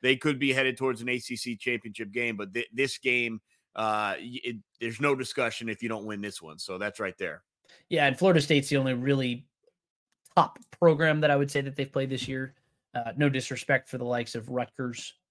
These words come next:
Speaker 2: uh, or Old Dominion in the Sun Belt. This is not really a, a murderer's row of a schedule, and they're four and four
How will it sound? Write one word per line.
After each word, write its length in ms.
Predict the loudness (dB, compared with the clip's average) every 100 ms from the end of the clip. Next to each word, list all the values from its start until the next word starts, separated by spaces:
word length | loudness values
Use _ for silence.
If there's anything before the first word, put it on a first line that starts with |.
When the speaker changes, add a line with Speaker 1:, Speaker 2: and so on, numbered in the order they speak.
| -16
Speaker 2:
uh, 300 | -12 -8 -8 -8
or 140 | -4
Old 180 | 0 4
Dominion 380 | 6 6 4 0
in 60 |
the 80 | 0
Sun 220 | 0 0
Belt. 220 | -2 -6 -8 _ _ -20 -20 _ _ _ _
This 240 | 2 2 4
is 140 | 4
not 260 | 6 6 4
really 520 | 4 4 4 2 -2
a, 140 | -6 -6 -4
a 80 | 0
murderer's 540 | 8 8 8 4 2
row 460 | 4 4 4 0 -8 _
of 160 | -2 -2
a 40 |
schedule, 440 | -2 0 0 0 -2
and 80 |
they're 120 | -2 -2
four 260 | 2 2
and 140 | 2 -2
four 360 | -4 -2 -4